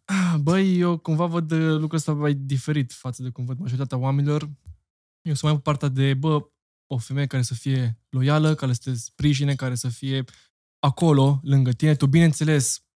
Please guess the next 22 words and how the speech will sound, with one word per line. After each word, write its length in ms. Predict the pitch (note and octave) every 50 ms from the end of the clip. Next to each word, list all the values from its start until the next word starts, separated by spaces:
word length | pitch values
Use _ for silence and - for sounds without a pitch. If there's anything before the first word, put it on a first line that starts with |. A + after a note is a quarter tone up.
| _ _ _
ai 200 | - C#3 C3+ C#3
grijă 200 | C3 C#3 C#3+ C3+
de 40 | C3+
această 260 | B2+ - C3 A#2+ -
persoană, 680 | A#2 - B2 A2+ - - C3+ C3+ C3+ C3+ C3 C3+ C3 - _ _ _ _ _ _ - C#3
o 60 | C3
respecti, 760 | B2 A#2 - - - C#3 C#3 C3+ B2 - - - - - _
îi 100 | - D3
oferi 300 | C3 B2 A2+ - C#3+ C3
cam 320 | - - B2+ B2+ B2+ A#2 - - - _ _ _ _ _ _ _
totul, 480 | - E3+ F#3 F3 - F#3 F#3 F3+ E3
dar 280 | D3+ G3 G#3+ A#3 A3+ A3 G#3 G3 - _ _ _ -
cumva, 260 | - D#3 D3 E3+ F3
ca 120 | F3 F3+
și 160 | D#3 - -
bărbat, 420 | D#3+ D3+ D3+ C#3 C3+ C3 C#3+ D3 C#3
ca 120 | - C#3
să 160 | C3+ - C#3+ C3+
simți 560 | C3 - - - E3+ D#3 C3+ - - - - _ -
că, 220 | - C#3 C#3 - _ _ _
virgulă, 320 | - C3+ D3 C#3 C#3 C3 B2
cucerești, 680 | - D3 C#3 - - C3+ B2+ C3+ D3+ E3 - -